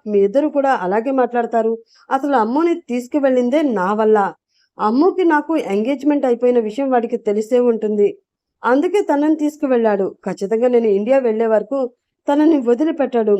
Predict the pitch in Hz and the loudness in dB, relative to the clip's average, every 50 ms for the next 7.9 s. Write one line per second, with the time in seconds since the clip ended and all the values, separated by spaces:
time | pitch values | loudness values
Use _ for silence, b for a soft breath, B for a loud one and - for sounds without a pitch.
0 | 151 - _ _ _ 196 196 202 208 190 185 185 202 208 254 240 208 202 220 240 | -2 -6 _ _ _ -8 -6 -4 -4 -4 -2 -4 -4 -2 -2 0 0 0 0 0
1 | 254 254 247 220 208 196 196 185 208 220 226 214 208 196 190 175 170 170 170 165 | 0 0 0 -2 -2 -4 -4 -2 0 0 0 0 0 0 0 -2 -2 -2 -4 -6
2 | 160 - _ _ _ _ _ _ _ - 226 254 254 349 330 302 285 262 269 285 | -8 -10 _ _ _ _ _ _ _ -4 -2 0 0 2 2 2 2 0 -2 -4
3 | 285 247 302 302 294 285 294 311 311 277 262 _ - 202 208 233 233 254 269 254 | -2 0 2 2 2 2 0 -2 -2 -4 -6 _ -4 -2 0 0 0 0 0 0
4 | 254 247 254 254 262 269 - 262 254 262 254 247 247 262 277 294 285 254 - _ | -2 0 0 -2 -2 -2 -4 -2 0 0 0 0 0 0 -2 -2 -4 -8 -12 _
5 | _ _ _ _ _ - 262 285 285 285 247 185 196 190 202 226 269 302 330 339 | _ _ _ _ _ -4 -2 -2 0 -2 -2 -2 -2 0 2 2 2 2 0 -2
6 | 330 311 294 285 285 277 277 277 277 269 269 269 262 262 269 269 262 262 - 202 | -2 -2 0 0 2 2 2 0 -2 -4 -6 -6 -6 -4 -6 -8 -8 -4 -2 -2
7 | 175 170 - 170 170 175 185 190 180 180 175 180 - 180 180 175 175 | -2 -2 -4 -6 -4 -2 -2 -4 -4 -4 -6 -6 -2 -2 -2 -2 -4